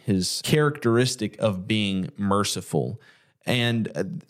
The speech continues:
that connects in a lot of ways to our previous discussion about faithfulness. And we even talked about, uh, in last episode where in James chapter five, James connects those ideas that you can look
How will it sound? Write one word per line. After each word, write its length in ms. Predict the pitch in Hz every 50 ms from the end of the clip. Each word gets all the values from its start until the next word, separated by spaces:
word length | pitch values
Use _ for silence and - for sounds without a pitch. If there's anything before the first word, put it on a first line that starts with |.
| _ - -
that 360 | 151 156 175 214 233 - -
connects 480 | - 190 170 165 170 202 196 - - -
in 80 | 135 123
a 60 | 113
lot 260 | 110 113 127 135 131
of 120 | 117 107
ways 360 | 110 113 107 110 104 98 - -
to 280 | - - 107 101 101
our 100 | - 98
previous 640 | 95 - - - 143 160 190 180 147 123 113 110 -
discussion 580 | - 98 98 - - 107 98 95 - - 98 95
about 260 | 92 85 - - -
faithfulness. 840 | - - - 135 147 143 139 - - 101 92 87 80 80 104 - -
And 200 | 95 92 95 - - - - -
we 160 | - 123 127 127
even 220 | 127 110 107 104
talked 320 | - 131 123 123 - -
about, 360 | 113 104 98 95 95 - - - -
uh, 280 | 107 95 85 80 76 62 - -
in 180 | - 107 98 90
last 420 | 92 98 98 92 92 - - - -
episode 560 | 123 127 127 113 - - 95 90 90 82 - - - - _ _ _ _ _ -
where 560 | - - 104 104 101 101 95 92 78 - - -
in 220 | - 107 98 98
James 400 | 90 117 113 110 107 104 101 101
chapter 360 | - - 120 98 - - - -
five, 680 | - - 127 139 180 156 104 90 87 85 85 - - _ _ _ _ _ _ _ _ - - 110
James 420 | 110 117 123 135 165 170 151 143
connects 420 | - - 104 95 87 76 - - -
those 240 | 101 90 87 85 95
ideas 640 | 85 87 87 - 85 76 64 57 55 58 - - - _ -
that 240 | 123 113 101 - 76
you 200 | 104 113 117 117
can 300 | - - 98 98 98 101
look 320 | 113 139 151 143 143 -